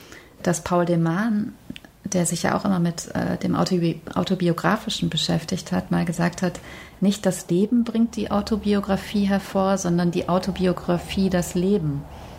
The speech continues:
Und das ist eigentlich auch der Ansatz von Hélène Cixous.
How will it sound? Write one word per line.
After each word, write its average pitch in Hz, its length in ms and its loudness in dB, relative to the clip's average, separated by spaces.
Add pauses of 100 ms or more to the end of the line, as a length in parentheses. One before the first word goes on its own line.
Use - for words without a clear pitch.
(720)
Und 170 180 2
das 196 220 2
ist - 180 -4
eigentlich 180 440 0
auch 170 100 2
der - 200 0
Ansatz 190 360 2
von 175 160 2
Hélène 175 380 2
Cixous. 190 760 0